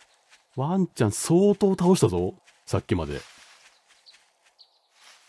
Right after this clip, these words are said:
いやー、まさかあんなことになるとはな。ああいう時にね、ポンプアクションのショットガンにちゃんと弾込めされてると。つうか、弾込めしてなかったもんね。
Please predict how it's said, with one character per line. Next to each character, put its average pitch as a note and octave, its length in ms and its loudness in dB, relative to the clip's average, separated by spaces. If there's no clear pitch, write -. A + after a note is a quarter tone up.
い D#3 200 -2
や E3+ 220 2
ー、 - 20 0
ま F3 220 0
さ G#3 180 -6
か E3 180 -2
あ E3+ 60 0
ん F#3 60 2
な F#3+ 80 2
こ F#3+ 60 -2
と F#3+ 80 2
に E3+ 60 6
な C#3+ 80 4
る C3 40 -2
と B2+ 80 0
は A#2+ 60 2
な。 A#2 420 -2
あ B2+ 120 -4
あ C#3+ 80 0
い D#3 60 2
う D3+ 40 2
時 D#3 160 4
に B2+ 100 6
ね、 A#2+ 140 4
ポ A#2 180 2
ン B2+ 100 2
プ C3 100 -2
ア C3 80 0
ク - 80 -8
シ C3 40 0
ョ A#2+ 40 4
ン - 20 4
の G#2+ 60 4
シ A2 80 -2
ョ - 20 -4
ッ G2+ 40 -14
ト A#2+ 100 -2
ガ A2 100 2
ン G#2 40 2
に G2+ 60 2
ち - 80 -6
ゃ G#2 60 2
ん G#2 40 -2
と A2 80 -4
弾 G#2 220 0
込 A2+ 80 4
め A2+ 100 2
さ A2+ 100 0
れ A2 80 2
て A2+ 100 0
る A2+ 80 0
と。 - 320 -2
つ - 140 -4
う - 20 -4
か、 B2+ 140 2
弾 C3 320 2
込 C3+ 360 2
め C3+ 160 2
し - 140 -12
て C3+ 100 0
な C#3+ 120 -2
か D3 80 0
っ C#3 60 -2
た C3 180 -2
も A#2 120 0
ん G#2+ 120 -2
ね。 G#2 200 -4